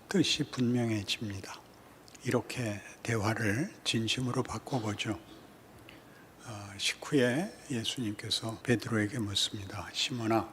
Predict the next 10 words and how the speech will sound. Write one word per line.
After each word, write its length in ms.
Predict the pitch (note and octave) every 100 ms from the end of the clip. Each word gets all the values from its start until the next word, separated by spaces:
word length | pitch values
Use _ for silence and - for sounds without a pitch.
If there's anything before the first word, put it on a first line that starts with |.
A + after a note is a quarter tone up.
| - - - - - - - -
너 200 | - C3+
그때 600 | - A2 - C3+ D3+ D3 -
진심이었느냐? 1120 | - G#2+ G#2+ G2+ - A2 G2+ F#2+ F2+ F2+ C3 E3+ - - - - - -
나를 360 | G2+ F2+ A2
사랑한다는 760 | G#2 B2+ A#2 G#2 G#2 G2 G2 G2+
것이 400 | G2 - C#3 C#3
진심이었느냐?" 1040 | - G#2+ G#2 G2 A#2+ G#2+ G#2+ F#2 F#2 A2+ D3 - - - -
"그렇습니다." 840 | - - E2+ - - F2+ G2+ G2 - - - - - - - - - - - - - - - - - - - -
"그럼 220 | - F2+ F#2+
지금은 580 | - G2+ F#2 A2 E3+